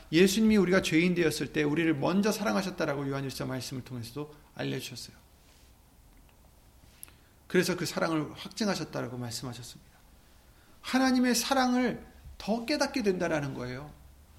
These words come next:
우리가 얼마나 큰 죄를 지었고 그것을 탕감함을 받았다라는 것을 깨닫는 자가 그 예수님의 사랑이 더 크게 느껴지는 거죠.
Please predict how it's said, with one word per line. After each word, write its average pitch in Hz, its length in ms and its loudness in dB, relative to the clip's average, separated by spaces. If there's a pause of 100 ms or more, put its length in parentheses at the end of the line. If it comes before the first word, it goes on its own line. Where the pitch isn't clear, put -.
(520)
우리가 156 560 0 (1120)
얼마나 180 600 2
큰 220 260 0
죄를 170 280 0
지었고 - 580 -8 (1500)
그것을 151 440 -4
탕감함을 214 640 -2
받았다라는 135 640 -6
것을 139 260 -12
깨닫는 202 460 -4
자가 117 260 -14 (2000)
그 190 240 2
예수님의 139 500 -2
사랑이 170 580 -6
더 - 240 -8
크게 - 260 -4
느껴지는 143 500 -6
거죠. - 220 -18